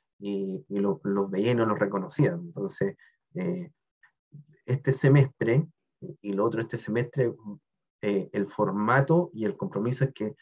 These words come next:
van a ser clases online, ¿ya? O híbridas, ¿ya? Pero, pero no presenciales. Y las clases híbridas significa que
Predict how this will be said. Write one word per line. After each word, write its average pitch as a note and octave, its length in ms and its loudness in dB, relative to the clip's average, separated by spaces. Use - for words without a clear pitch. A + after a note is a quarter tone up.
van G#2+ 160 0
a G2+ 40 0
ser - 220 -4
clases A2+ 340 0
online, C3+ 460 4
¿ya? A2 320 -2
O D#3 180 6
híbridas, F3 500 6
¿ya? A2+ 200 -12
Pero, G2 600 0
pero G2 380 0
no D3+ 640 4
presenciales. D#3+ 760 2
Y G#2+ 80 -10
las G#2+ 240 -2
clases B2+ 360 0
híbridas E3 460 4
significa A2+ 420 -4
que G#2+ 340 -2